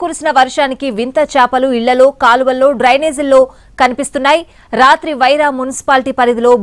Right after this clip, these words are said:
భారీ వర్షం కురవడంతో రోడ్లు, డ్రైనేజీ కాలువలు పొంగి పొర్లడంతో మున్సిపాలిటీ పరిధిలో కొన్ని వార్డుల్లోని నీరంతా బయటకు వెళ్లిన తర్వాత డ్రైనేజ్ ఇంటి పక్కన స్థలాల మధ్యన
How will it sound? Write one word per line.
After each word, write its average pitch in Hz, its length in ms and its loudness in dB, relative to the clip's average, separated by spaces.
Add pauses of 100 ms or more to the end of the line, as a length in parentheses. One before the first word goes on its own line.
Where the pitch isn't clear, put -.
భారీ 247 340 0
వర్షం 226 340 -2
కురవడంతో 226 480 0 (480)
రోడ్లు, 254 340 4 (140)
డ్రైనేజీ 247 480 0 (100)
కాలువలు 233 380 2 (140)
పొంగి 277 300 0
పొర్లడంతో 254 460 0 (420)
మున్సిపాలిటీ 302 640 0
పరిధిలో 247 340 2 (180)
కొన్ని 240 280 0
వార్డుల్లోని 277 540 2 (140)
నీరంతా 269 460 2 (480)
బయటకు 311 420 0
వెళ్లిన 233 240 6 (140)
తర్వాత 254 340 2 (500)
డ్రైనేజ్ 285 520 0
ఇంటి 320 240 -8
పక్కన 320 260 -2 (140)
స్థలాల 262 320 2 (100)
మధ్యన 226 260 -2